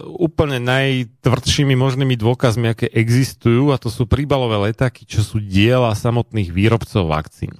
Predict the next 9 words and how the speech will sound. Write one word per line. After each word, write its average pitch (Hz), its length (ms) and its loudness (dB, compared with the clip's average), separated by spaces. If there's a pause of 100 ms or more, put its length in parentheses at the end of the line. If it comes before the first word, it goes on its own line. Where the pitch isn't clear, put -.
(280)
Konkrétne, 120 1040 -2 (320)
tá 104 240 0
vakcína 117 640 -2
prvá, 117 480 -2
čo - 160 -8
bola 85 560 0
registrovaná 110 800 0
v - 80 -20
U 95 80 -2